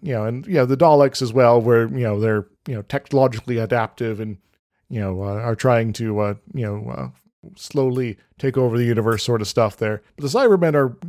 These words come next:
more, more certainly, uh, you know, closer in relationship to the, the Borg here.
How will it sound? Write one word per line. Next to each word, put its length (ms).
more, 240
more 200
certainly, 460
uh, 280
you 80
know, 80
closer 500
in 140
relationship 680
to 80
the, 220
the 160
Borg 320
here. 300